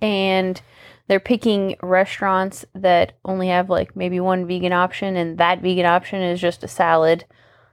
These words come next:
you kinda run into it at work functions and stuff too. For some reason, people don't seem to understand, like, just because I'm vegan doesn't mean I don't also need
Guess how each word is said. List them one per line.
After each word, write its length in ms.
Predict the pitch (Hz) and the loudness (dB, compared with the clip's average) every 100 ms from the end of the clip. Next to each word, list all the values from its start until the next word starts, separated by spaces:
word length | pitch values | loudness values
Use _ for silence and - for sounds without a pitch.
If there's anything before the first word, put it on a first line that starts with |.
| _ | _
you 200 | 190 180 | -8 -8
kinda 240 | 175 185 170 | 0 0 2
run 140 | 170 | 0
into 200 | 165 170 | 0 0
it 60 | 170 | 2
at 120 | 170 | 2
work 200 | 170 165 | 2 0
functions 400 | 180 170 170 170 | 0 -2 -2 -4
and 160 | 165 175 | -4 -2
stuff 240 | 170 170 | 0 0
too. 280 | - 180 185 _ _ _ | 0 0 0 _ _ _
For 100 | - | -14
some 160 | - 214 | -2 2
reason, 300 | 208 208 190 | 2 2 -2
people 320 | - 247 240 | -6 -2 2
don't 180 | 226 214 | 2 2
seem 160 | 220 190 | 0 2
to 60 | |
understand, 480 | 185 190 196 196 180 | 2 2 2 2 4
like, 260 | 170 160 _ - - _ _ | 2 2 _ -20 -20 _ _
just 280 | - 185 180 | 2 2 2
because 240 | 190 180 | 2 2
I'm 160 | 170 165 | 4 2
vegan 440 | 165 156 170 190 - | 0 0 0 -2 -6
doesn't 380 | - 170 180 170 | 2 2 2 -4
mean 300 | 180 175 180 - _ - | -4 -4 -6 -12 _ -4
I 260 | 190 185 | 0 0
don't 260 | 185 185 180 | 2 0 2
also 360 | 180 175 185 180 | 2 0 -2 -2
need 340 | 180 175 180 | -2 -2 -4